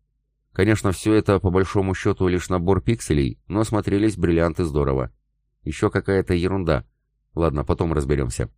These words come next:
Безразмерный кошель принял добычу. Последними отправились в него целая коллекция пистолетов, несколько коробок патронов и, разумеется, оружие покойного мафиози. Красин подумал,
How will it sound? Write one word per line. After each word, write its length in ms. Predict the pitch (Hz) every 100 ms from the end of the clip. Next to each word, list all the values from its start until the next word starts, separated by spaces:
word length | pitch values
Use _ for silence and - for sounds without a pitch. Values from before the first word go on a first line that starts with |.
| _ _ _ _ -
Безразмерный 760 | 67 78 80 82 98 104 98
кошель 400 | - 90 - 113
принял 380 | 107 87 85 82
добычу. 460 | 78 73 - - 57 _ _ _ _ _ _ -
Последними 540 | 90 - 127 117 104
отправились 540 | 101 - 104 101 92 90
в 60 |
него 220 | 87 98 98
целая 400 | 104 92 87 80
коллекция 520 | 92 95 - - 80
пистолетов, 680 | 78 - 78 82 87 92 - _ _ -
несколько 500 | 87 127 123 107 92
коробок 400 | 92 92 82 76
патронов 520 | 82 87 107 104 - _ _ _ -
и, 120 | 123
разумеется, 680 | 127 110 113 117 113 - 110 -
оружие 680 | 95 95 104 95 101 98 - -
покойного 500 | 90 82 80 78 78
мафиози. 580 | 78 76 73 64 62 - _ _ _ _ _ _ _ -
Красин 380 | 110 110 101
подумал, 520 | 87 85 113 113 98